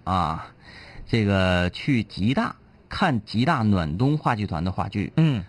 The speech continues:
Speaker 1: 我上去颁奖的时候，下面一片“好帅”这样的欢呼声。
Speaker 2: 嗯，你自，自己搁这自嗨呢，是不是？
Speaker 1: 你搁这炫呢，是不是？你搁这炫呢啊？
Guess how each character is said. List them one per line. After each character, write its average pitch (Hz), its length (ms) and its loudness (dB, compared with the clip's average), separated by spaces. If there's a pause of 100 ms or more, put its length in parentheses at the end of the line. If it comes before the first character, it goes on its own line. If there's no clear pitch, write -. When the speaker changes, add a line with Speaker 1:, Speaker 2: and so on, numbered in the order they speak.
(120)
Speaker 1:
我 101 100 -2
上 151 160 0
去 139 100 0
颁 147 180 0
奖 110 160 0
的 98 100 -2
时 98 100 -4
候， 85 180 -4
下 - 220 -10
面 92 680 -4
一 107 160 0
片 123 320 0 (140)
“好 160 380 -2
帅” 233 760 -2
这 143 80 -4
样 131 100 0
的 117 100 -2
欢 120 240 -2
呼 120 120 -2
声。 107 160 -4
Speaker 2:
嗯， 92 320 2
你 107 100 2
自， 147 200 0
自 156 180 2
己 131 120 0
搁 139 60 2
这 113 80 0
自 180 140 0
嗨 120 280 0
呢， 117 120 0
是 - 20 0
不 139 140 2
是？ 165 60 4
Speaker 1:
你 175 60 2
搁 180 80 0
这 190 80 -2
炫 247 420 -2
呢， 139 160 0
是 160 80 2
不 170 60 2
是？ 180 80 2
你 180 60 2
搁 - 20 4
这 151 100 2
炫 190 380 0
呢 107 120 2
啊？ 90 540 0